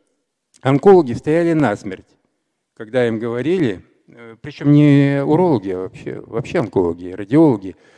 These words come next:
«Какая там лазер? Он же будет провоцировать рост, метастазирование. Это вообще профанация, это шарлатанство, кашпировство». Я дословно привожу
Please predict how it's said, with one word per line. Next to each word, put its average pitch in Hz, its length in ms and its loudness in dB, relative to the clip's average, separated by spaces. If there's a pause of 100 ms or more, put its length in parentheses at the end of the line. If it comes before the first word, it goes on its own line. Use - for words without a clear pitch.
(400)
«Какая 214 800 4
там 208 460 2
лазер? 127 640 2
Он 139 100 4
же 143 160 2
будет 175 460 2 (220)
провоцировать 170 760 4
рост, 170 400 4
метастазирование. 120 1200 2 (480)
Это 139 240 -4
вообще 156 340 -4
профанация, 165 920 0
это 123 160 -8
шарлатанство, 160 800 0
кашпировство». 143 560 -2
Я 117 220 0 (140)
дословно 117 640 0
привожу 117 540 -4